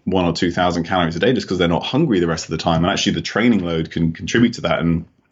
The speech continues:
you know, depending on the intensity of the training can, can drive down hunger at the same time. Then you add a low carb ketogenic diet, and then, you know, you just, you're just not hungry. So a lot, a lot of what we do is end up having to sort of force people to eat more.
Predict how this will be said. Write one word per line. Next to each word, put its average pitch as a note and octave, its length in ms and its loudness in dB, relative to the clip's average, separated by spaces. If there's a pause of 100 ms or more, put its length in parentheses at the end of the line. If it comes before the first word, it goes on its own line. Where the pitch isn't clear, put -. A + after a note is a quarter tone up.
(600)
you G2 80 4
know, E2+ 140 4
depending F#2+ 440 2
on F2 280 -2
the F2 80 2
intensity F2 320 2
of E2 40 0
the E2+ 60 -2
training G#2+ 340 2
can, E2 220 -2
can F2 180 0
drive E2 360 0
down F2+ 260 2
hunger F2+ 220 0
at D2+ 60 -2
the - 60 -6
same E2+ 200 0
time. A2+ 380 0 (360)
Then F#2+ 140 2
you F2 100 2
add E2+ 300 0 (340)
a E2 100 -2
low E2 220 2
carb E2+ 260 -2
ketogenic E2+ 420 0
diet, E2+ 280 2
and F2 140 0
then, E2+ 380 2
you G2 100 -2
know, E2 100 2
you E2+ 180 0
just, G2 240 0
you're A2+ 120 2
just A#2+ 140 -2
not F2 200 -4
hungry. G2+ 400 0
So E2+ 280 0
a - 20 2
lot, G2 200 0
a G2 40 -4
lot G2+ 180 2
of F2 100 0
what F2 140 -2
we E2 120 -4
do A2 260 2
is F2 160 -4
end F#2 120 -2
up D2 120 -4
having E2+ 180 0
to E2 60 -2
sort E2+ 320 2
of - 280 -4
force A#2 520 0
people E2+ 440 -2
to - 160 -2
eat B2 280 2
more. E2 400 0